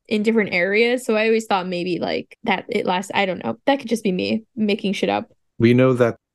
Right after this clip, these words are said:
Speaker 2: the Archon War was going on in Mondstadt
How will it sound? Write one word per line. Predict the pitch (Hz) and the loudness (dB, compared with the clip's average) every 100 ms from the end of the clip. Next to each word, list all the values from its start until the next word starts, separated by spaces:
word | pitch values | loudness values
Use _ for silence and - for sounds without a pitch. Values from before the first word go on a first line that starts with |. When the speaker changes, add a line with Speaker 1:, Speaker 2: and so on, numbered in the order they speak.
| - | 0
Speaker 2:
the | 101 | 2
Archon | 92 90 104 | 2 0 2
War | 95 90 | 4 4
was | 87 | 2
going | 80 90 87 | 0 0 2
on | 85 82 80 | 2 2 2
in | |
Mondstadt | 78 73 76 - 92 90 101 | 0 0 -2 -2 0 0 -2